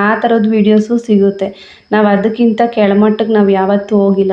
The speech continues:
ನನ್ನ ವೀಡಿಯೋಸ್ನ ಒಂದ್ಸರಿ ಹೋಗಿ ಚೆಕ್ ಮಾಡಿ ಮೊದಲಿಂದನೂ ನಾನು ಯಾವ ರೀತಿ ವೀಡಿಯೋಸ್ನ ಶೇರ್ ಮಾಡ್ಕೊಂಡು ಬರ್ತಿದ್ದೀನಿ ಅಂತ.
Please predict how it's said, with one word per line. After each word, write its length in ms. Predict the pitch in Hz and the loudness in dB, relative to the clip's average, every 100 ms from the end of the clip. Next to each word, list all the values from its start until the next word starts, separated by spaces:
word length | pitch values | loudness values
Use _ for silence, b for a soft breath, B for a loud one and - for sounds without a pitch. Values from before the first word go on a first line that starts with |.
| 190 | 0
ನನ್ನ 260 | 190 208 | 2 2
ವೀಡಿಯೋಸ್ನ 460 | 214 208 214 214 214 | 4 2 0 0 0
ಒಂದ್ಸರಿ 460 | 196 196 202 208 208 | 2 2 2 2 2
ಹೋಗಿ 280 | 196 196 | 2 0
ಚೆಕ್ 320 | 214 202 190 202 | -2 -4 -4 -2
ಮಾಡಿ 240 | 196 196 | 0 0
ಮೊದಲಿಂದನೂ 800 | 190 185 196 202 196 190 190 190 B B B - | 0 0 0 2 2 0 -4 -10 B B B -2
ನಾನು 120 | 233 | 0
ಯಾವ 300 | 226 214 214 | 2 2 2
ರೀತಿ 320 | 220 233 226 | 0 0 -2
ವೀಡಿಯೋಸ್ನ 460 | 220 202 208 214 220 | 0 2 2 0 -2
ಶೇರ್ 320 | 214 202 208 | 0 0 2
ಮಾಡ್ಕೊಂಡು 420 | 214 202 202 202 | 2 2 2 2
ಬರ್ತಿದ್ದೀನಿ 520 | 196 196 202 202 196 190 | 2 0 0 2 2 2
ಅಂತ. 280 | 190 190 | 0 -2